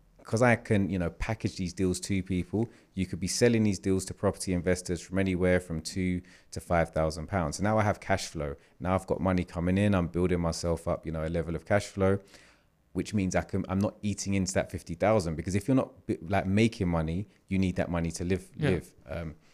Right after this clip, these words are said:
Speaker 1: so I try and build up that cash flow. Simultaneously, when I'm building, because if I'm making people money, like, I've, I've just sold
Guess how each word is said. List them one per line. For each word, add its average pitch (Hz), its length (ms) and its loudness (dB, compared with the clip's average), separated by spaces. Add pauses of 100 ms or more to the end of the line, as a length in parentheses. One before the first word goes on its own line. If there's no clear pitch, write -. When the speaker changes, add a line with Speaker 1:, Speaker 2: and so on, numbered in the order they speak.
(120)
Speaker 1:
so - 140 -2
I - 20 0
try 113 200 2
and 120 80 0
build 131 160 2
up 64 100 2
that - 160 -2
cash 92 220 -2
flow. 85 180 -2
Simultaneously, 104 960 0 (800)
when 101 180 0
I'm 98 120 0
building, 117 400 2
because 107 180 -2
if 139 100 2
I'm 170 160 2
making 143 320 4
people 101 300 0
money, 87 340 2 (360)
like, 98 320 2
I've, 90 140 2 (260)
I've 87 140 -6
just - 260 -4
sold 90 400 2